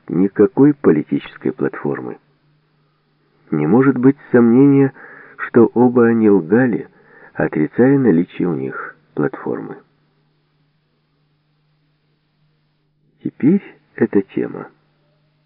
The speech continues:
была ярко выражена в обвинительном заключении. Обвиняемые были якобы намерены отвергнуть индустриализацию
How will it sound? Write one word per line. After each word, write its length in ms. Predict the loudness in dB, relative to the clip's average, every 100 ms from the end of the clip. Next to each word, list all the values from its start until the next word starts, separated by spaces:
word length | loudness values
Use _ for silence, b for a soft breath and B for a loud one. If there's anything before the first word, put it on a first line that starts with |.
| _ _ -8
была 280 | -4 2 2
ярко 440 | 4 2 2 2
выражена 680 | 4 4 4 2 -2 -2 -6 _
в 180 | -4 0
обвинительном 920 | 0 0 -2 -2 -4 -8 -6 -4 -4 -6
заключении. 800 | -8 -10 -10 -10 -10 -12 -16 -18 _ _ _ _ _ _ _ _ _ _ _ _ _ _ _ _ _ _ -4
Обвиняемые 800 | -4 -2 0 4 4 4 2 2
были 320 | 2 4 4
якобы 320 | 2 0 -2
намерены 560 | 0 0 0 0 -2 -6 b b b b b
отвергнуть 720 | -8 -8 0 2 2 0 -2 -4 -2
индустриализацию 1200 | 0 0 -2 -2 0 0 -2 -2 -2 -2 -2